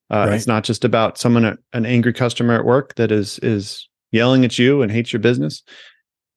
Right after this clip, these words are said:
Speaker 1: There's a deeper layer
Speaker 2: <laughs>
Speaker 1: at play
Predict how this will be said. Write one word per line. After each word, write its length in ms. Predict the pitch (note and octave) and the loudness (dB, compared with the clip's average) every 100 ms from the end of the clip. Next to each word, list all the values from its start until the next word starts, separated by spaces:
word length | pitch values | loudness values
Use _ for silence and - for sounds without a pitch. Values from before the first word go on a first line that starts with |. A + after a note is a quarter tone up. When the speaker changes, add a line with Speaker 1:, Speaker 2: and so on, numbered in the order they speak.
| _ A2+ | _ 0
Speaker 1:
There's 220 | A2+ G#2 | 0 0
a 40 | |
deeper 380 | F#2+ A2+ C3+ B2+ | -2 2 4 4
layer 500 | C3+ G3 C3+ C3 - - | 4 4 4 2 -6 -16
Speaker 2:
<laughs> 100 | - | -4
Speaker 1:
at 200 | A2 - | -4 -4
play 440 | - D#3 A2 B2 | 0 2 4 0